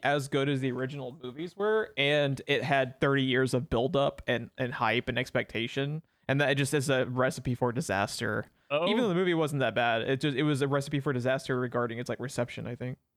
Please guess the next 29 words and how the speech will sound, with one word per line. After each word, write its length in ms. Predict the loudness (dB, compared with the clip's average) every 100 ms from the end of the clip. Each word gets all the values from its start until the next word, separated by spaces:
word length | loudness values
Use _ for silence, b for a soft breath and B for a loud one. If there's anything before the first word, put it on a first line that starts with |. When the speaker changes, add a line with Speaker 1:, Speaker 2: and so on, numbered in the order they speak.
| 0
Speaker 2:
Oh, 140 | 2
God. 720 | 2 -2 0 2 2 0 -4 -16 _ _ _ _ _ _ _ _ _ _ _ _ _ _ _ _ -2
I 180 | 0 2
M 160 | 2
D 160 | 2 2
B, 440 | 2 2 2 -2 -6 _ _
Tron 440 | -4 0 2 0 0
three, 440 | 2 2 2 0
twenty 340 | -2 -4 -4
twenty-five, 760 | -4 -2 -2 0 2 4 2 0
Jared 360 | 0 2 4 2
Leto 440 | 2 2 2 0
rumored. 600 | 0 -4 -4 -4 -8 -12 _ _ _ _ _ _ _ _
Speaker 1:
Yeah, 380 | -2 2 2 2
they, 160 | 0 0
they've 240 | 0 0
been 140 | -2 -2
talking 400 | 0 0 0 0
about 340 | 2 2 2
another 300 | 2 2 0
continuation 540 | 0 0 2 2 0
of 80 | -2
it 80 | 0
forever, 260 | 0 0 2
but 160 | 2
I 160 | 2 0
just 180 | -2 -4
don't 180 | -4 -2
know. 380 | -2 -2 -4